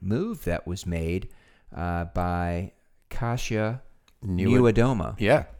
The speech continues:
Speaker 1: Am I, am I pronouncing
Speaker 2: I
Speaker 1: that
Speaker 2: think
Speaker 1: right?
Speaker 2: that's it, yeah. Kasia
Speaker 1: Yeah.
Speaker 2: Niewiadoma of, uh, Canyon sram. Uh, I was surprised, actually. This, they said this was her first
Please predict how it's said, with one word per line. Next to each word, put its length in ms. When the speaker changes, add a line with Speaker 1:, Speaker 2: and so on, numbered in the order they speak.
Speaker 1:
Am 120
I, 220
am 120
I 60
pronouncing 460
Speaker 2:
I 60
Speaker 1:
that 100
Speaker 2:
think 80
Speaker 1:
right? 80
Speaker 2:
that's 160
it, 220
yeah. 220
Kasia 300
Speaker 1:
Yeah. 100
Speaker 2:
Niewiadoma 640
of, 560
uh, 440
Canyon 400
sram. 480
Uh, 440
I 100
was 100
surprised, 480
actually. 240
This, 400
they 100
said 280
this 160
was 180
her 140
first 760